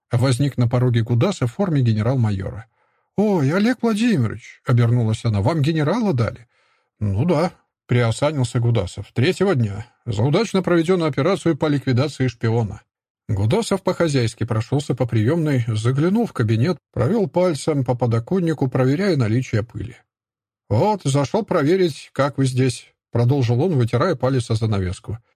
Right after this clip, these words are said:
"Мне кабинет Павла Михайловича предлагают занять, но я пока не соглашаюсь. Неудобно как-то. Кстати, хочу и вам предложить у меня поработать".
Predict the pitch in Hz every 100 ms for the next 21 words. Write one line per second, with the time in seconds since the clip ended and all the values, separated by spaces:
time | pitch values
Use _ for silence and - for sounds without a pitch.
0 | - 110 135 185 - 151 156 180 - 170
1 | 156 151 190 202 - 139 135 135 127 107
2 | 104 110 95 95 - 104 220 190 180 160
3 | 151 147 139 127 - 90 90 - - -
4 | 107 160 147 185 123 101 95 - - -
5 | _ - 185 151 - 139 - 254 151 160
6 | 143 143 135 127 196 117 104 107 165 147
7 | 160 98 95 - 123